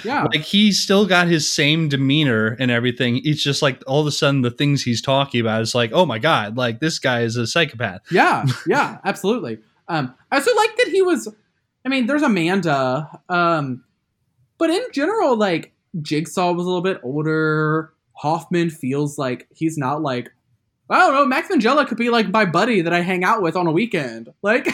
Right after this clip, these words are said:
Speaker 1: <laughs> like,
Speaker 2: Yeah.
Speaker 1: <laughs> like, he's, like, right around our age, right? Like, we could, like, go get, we could be getting beers with this Jigsaw killer. Like,
Speaker 2: <laughs>
Speaker 1: I'm probably not doing that with, uh, with John Kramer, so, or, like, Hoffman. Um,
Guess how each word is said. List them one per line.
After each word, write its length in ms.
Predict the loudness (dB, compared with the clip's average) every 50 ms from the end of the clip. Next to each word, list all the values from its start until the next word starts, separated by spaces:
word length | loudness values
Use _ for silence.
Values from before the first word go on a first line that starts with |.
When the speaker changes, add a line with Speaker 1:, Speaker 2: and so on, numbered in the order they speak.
| -6 -8 -12
Speaker 1:
<laughs> 160 | -12 -2 0
like, 240 | 4 4 4 2 2
Speaker 2:
Yeah. 180 | 2 2 4 4
Speaker 1:
<laughs> 80 | 4 4 4 2 2 4 2 4 4
like, 220 | 4 4 2 0 2
he's, 460 | -2 -2 0 0 0 4 4 4 4
like, 140 | 4 0 2
right 200 | 2 4 4 4
around 240 | 4 4 4 4 4
our 200 | 4 4 4 2
age, 420 | 2 2 4 4 4 2 0 0
right? 360 | 0 0 0 2 0 -2 -2 0
Like, 320 | 0 0 0 -2 -6 _ -20 -20 _ -18 -4
we 140 | -2 0 2
could, 160 | 2 2 0
like, 180 | 2 0 2 2
go 240 | 2 4 4 4 2
get, 240 | 2 0 0 0 -2 -8 _ -2
we 140 | -2 0
could 100 | 2 2 0
be 100 | 0 0
getting 320 | 0 0 0 0 -2 -2
beers 440 | -2 -2 0 0 2 0 0 0 -2
with 140 | -6 -2 0
this 180 | 0 0 0
Jigsaw 440 | -2 -6 -8 -8 -6 -6 -6 -6 -6
killer. 420 | -8 -10 -12 -10 -8 -8 -10 -10 -8
Like, 340 | -4 -2 -2 -2 -2 -4 -6 -8 -8
Speaker 2:
<laughs> 100 | -2 2
Speaker 1:
I'm 560 | 2 2 2 0 -4 -4 -4 -6 -2 0 2
probably 260 | 2 2 2 2 2
not 180 | 2 2 2 2
doing 220 | 0 0 2 2 2
that 200 | 2 2 2 0
with, 100 | -6 -8 -10 _ _ -6
uh, 160 | -4 -2 0 0
with 140 | -2 -2 -2 -4 -2
John 220 | -2 0 0 -2
Kramer, 480 | 0 0 2 2 2 -2 -4 -6 -8 -12 -14
so, 500 | -6 -2 0 2 2 2 0 -2 -4 -6 -4
or, 280 | -2 0 0 2 2 2
like, 200 | 2 2 0 0
Hoffman. 680 | 0 2 2 2 2 0 -6 -8 -10 -8 -10 -12 -14 -16 -12 _
Um, 480 | -2 -2 0 0 -2 -4 -6 -8 -10